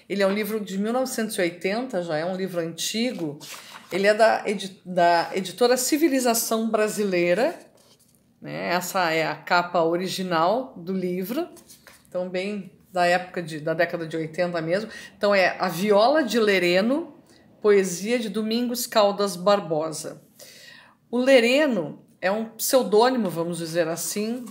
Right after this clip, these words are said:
que o Domingos Caldas Barbosa utilizou pra, pra apresentar suas poesias, né?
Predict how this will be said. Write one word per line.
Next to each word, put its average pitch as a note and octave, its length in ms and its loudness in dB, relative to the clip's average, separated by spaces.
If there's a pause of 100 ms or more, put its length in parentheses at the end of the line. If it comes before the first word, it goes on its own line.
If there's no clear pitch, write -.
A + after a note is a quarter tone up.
(120)
que - 80 -8
o G3 120 -4
Domingos A#3 580 -4
Caldas F#3+ 440 2
Barbosa E3 640 2
utilizou E3 880 -6 (540)
pra, A3+ 400 6 (340)
pra A3 300 6
apresentar A3 600 0
suas G#3+ 200 -4
poesias, D#3+ 680 -4
né? E3 300 -6